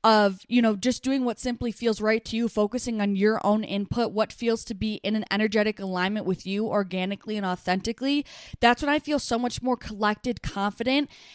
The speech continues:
and, like I'm saying, just, like, completely in my power. I don't feel like I'm overextending my energy and kind of searching for that someone,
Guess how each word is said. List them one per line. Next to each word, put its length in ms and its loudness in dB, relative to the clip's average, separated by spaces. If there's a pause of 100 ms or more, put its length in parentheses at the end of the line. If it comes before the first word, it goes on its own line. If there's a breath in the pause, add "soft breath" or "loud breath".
(140)
and, 120 2
like 200 0
I'm 100 0
saying, 260 0
just, 160 -6
like, 160 0
completely 520 -4
in 200 -2
my 180 2
power. 360 4
I 80 4
don't 160 0
feel 240 -4
like 200 0
I'm 180 0
overextending 720 0
my 140 2
energy 420 -2
and 100 -2
kind 220 -2
of 120 0 (320 loud breath)
searching 460 4
for 140 0
that 260 0
someone, 460 0